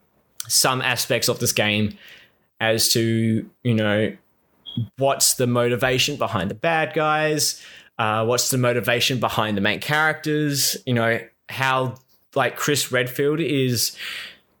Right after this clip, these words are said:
relative to the main characters and why, like, it so much relies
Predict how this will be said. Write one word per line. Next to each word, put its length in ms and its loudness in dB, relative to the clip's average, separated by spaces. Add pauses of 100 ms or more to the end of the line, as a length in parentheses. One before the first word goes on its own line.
(340)
relative 640 0
to 200 2
the 140 -4
main 280 0
characters 760 -2
and 220 0
why, 520 0
like, 220 -2
it 240 0
so 260 4
much 220 -2
relies 680 0